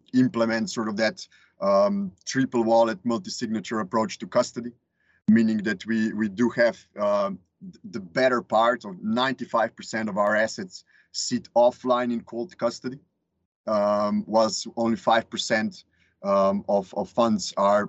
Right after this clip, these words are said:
online, so to speak. Um,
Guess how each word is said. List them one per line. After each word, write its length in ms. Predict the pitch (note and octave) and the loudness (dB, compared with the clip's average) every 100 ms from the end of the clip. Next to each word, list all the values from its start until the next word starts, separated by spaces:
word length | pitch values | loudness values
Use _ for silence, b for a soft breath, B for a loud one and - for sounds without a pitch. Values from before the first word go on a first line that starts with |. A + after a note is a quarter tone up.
| - - | -2 0
online, 560 | G#2+ G#2 G#2+ A2+ C3 - _ | 2 2 0 0 -4 -10 _
so 180 | - A#2+ | -8 -8
to 100 | A2 | -6
speak. 300 | - - C3+ _ b b b b - | -10 -12 -14 _ b b b b -2
Um, 500 | G2+ G2+ G2+ G2+ | 2 4 4 0